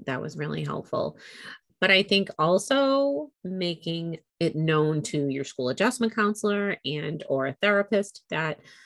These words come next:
okay, this is what's going on right now at home. My child doesn't wanna go to school, or my child really has no motivation to complete this assignment and it has to be passed in, in a week.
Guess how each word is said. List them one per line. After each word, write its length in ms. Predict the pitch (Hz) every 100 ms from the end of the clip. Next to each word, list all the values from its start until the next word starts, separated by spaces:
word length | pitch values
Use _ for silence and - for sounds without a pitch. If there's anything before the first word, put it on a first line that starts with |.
| - _ -
okay, 380 | - 151 151 -
this 140 | 180
is 140 | 208 185
what's 180 | 208 -
going 320 | 185 175 175
on 200 | 170 151
right 200 | 147 139
now 240 | 147 147 143
at 60 |
home. 420 | 139 143 - - -
My 120 | 156
child 380 | 131 - 170 170
doesn't 200 | 175 -
wanna 200 | 160 175
go 120 | 165
to 100 | 156
school, 500 | 156 - 151 - 143 - _ _
or 320 | 147 143 139 135
my 80 | 135
child 340 | - 170 160
really 260 | 156 151 143
has 200 | 135 127
no 380 | 120 123 131 185
motivation 600 | 208 202 196 185 - 170
to 80 | -
complete 400 | 175 160 151 151
this 160 | 156
assignment 480 | - - 151 143 -
and 180 | 135 131
it 100 | 131
has 180 | 147 151
to 100 | 170
be 140 | 170
passed 400 | 160 175 170 -
in, 140 | 175 170
in 120 | 165
a 80 | 160
week. 260 | 160 131